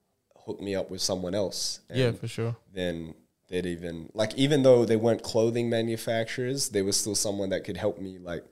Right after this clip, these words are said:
Speaker 2: Yeah,
Speaker 1: you know,
Speaker 2: exactly.
Speaker 1: progress. And, um, yeah, and, and I, and I, honestly, that was the whole premise of me getting into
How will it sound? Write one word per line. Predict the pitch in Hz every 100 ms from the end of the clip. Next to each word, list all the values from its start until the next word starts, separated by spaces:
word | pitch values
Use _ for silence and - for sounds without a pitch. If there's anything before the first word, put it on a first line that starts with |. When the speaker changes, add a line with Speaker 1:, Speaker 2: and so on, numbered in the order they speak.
| -
Speaker 2:
Yeah, | 113 117
Speaker 1:
you | 117 107 98
know, | 95
Speaker 2:
exactly. | 117
Speaker 1:
progress. | 120 101 101 107 113 - 95
And, | 87 90 85 _ _
um, | 98 90 90 92 117 _ _ _ _ -
yeah, | 110 120 -
and, | 101 98
and | 107
I, | 107
and | 107 117
I, | 107 -
honestly, | 104 117 113 110 95
that | 95
was | 95 90
the | 95
whole | 85 90
premise | - 98 90 85 - - - _ _ -
of | 87 82 - -
me | 95 95 90 90 85 _
getting | 90 87 87 82 85 - _
into | 92 90 90 92 85 82